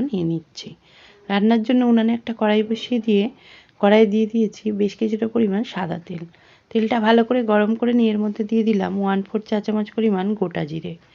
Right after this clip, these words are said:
আর দিয়ে দিলাম একটা বড় সাইজের পেঁয়াজের টুকরো। গ্যাসের ফ্লেমটা লো হিটে করে রেখে তেলের সাথে পেঁয়াজটা একটু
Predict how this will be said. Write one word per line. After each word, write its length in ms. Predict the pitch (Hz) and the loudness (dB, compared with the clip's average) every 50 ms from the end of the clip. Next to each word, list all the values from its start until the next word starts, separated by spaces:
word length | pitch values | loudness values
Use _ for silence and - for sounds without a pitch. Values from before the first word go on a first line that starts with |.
| - - - - - _ _ _ - | -20 -20 -20 -20 -20 _ _ _ -2
আর 140 | 185 185 202 190 185 | 0 0 0 0 -2
দিয়ে 180 | - 233 240 226 | -2 0 2 2
দিলাম 300 | 233 214 196 185 180 208 233 - _ _ | 2 2 0 0 -2 -4 -6 -8 _ _
একটা 280 | - 202 196 - - 202 190 | -6 -6 -4 -4 -4 -4 -2
বড় 200 | 175 196 202 202 202 | 0 0 0 0 0
সাইজের 400 | - 226 226 214 196 202 214 240 | 0 0 0 0 0 0 -2 -2
পেঁয়াজের 460 | 240 - 196 180 175 170 170 202 208 - | -4 -4 -4 -2 -2 -2 -2 -2 -4 -6
টুকরো। 380 | - 175 170 170 - - 165 165 - _ _ _ - - _ _ _ _ _ - | -8 -12 -12 -12 -14 -16 -16 -16 -18 _ _ _ -20 -20 _ _ _ _ _ 0
গ্যাসের 360 | 196 202 208 208 - 254 240 | 2 2 4 4 4 2 2
ফ্লেমটা 340 | 247 - 262 254 240 240 233 208 | 4 2 2 2 2 2 2 4
লো 180 | 202 202 208 208 208 | 4 6 4 4 4
হিটে 280 | 190 202 220 214 240 240 | 2 0 -2 -2 -2 -2
করে 220 | 233 240 233 240 233 | 0 0 2 2 2
রেখে 300 | 233 233 226 - - 190 208 208 | 2 0 0 -2 -4 -6 -6 -4
তেলের 300 | - 214 208 202 214 208 | -2 0 2 2 2 0
সাথে 260 | - - 214 214 214 202 | 0 -2 -2 0 0 -2
পেঁয়াজটা 460 | 196 - - 202 190 185 180 - - 196 | -2 -2 -4 -4 -4 -4 -4 -4 -4 -2
একটু 240 | 196 190 - - | -2 -2 -4 -4